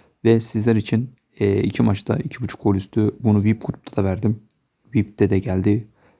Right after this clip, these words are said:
Fiorentina iki buçuk, Başakşehir iki buçuk arkadaşlar. Başakşehir'e hatta size handikaplı maç sonucu verdim.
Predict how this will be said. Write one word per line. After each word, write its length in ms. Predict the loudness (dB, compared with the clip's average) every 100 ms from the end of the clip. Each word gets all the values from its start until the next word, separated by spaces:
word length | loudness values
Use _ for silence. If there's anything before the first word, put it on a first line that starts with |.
| _
Fiorentina 400 | 0 0 0 -2
iki 220 | -4 -6
buçuk, 320 | -8 -4 -4 -2
Başakşehir 500 | -2 0 -2 0 -2
iki 180 | -2
buçuk 220 | -6 -6 -6
arkadaşlar. 420 | -2 -4 -4 -4
Başakşehir'e 400 | 0 0 0 0
hatta 340 | 0 -2 -2
size 220 | -2 0
handikaplı 480 | 2 2 2 -2 0
maç 160 | -2 -2
sonucu 320 | -2 -2 0
verdim. 260 | -2 -4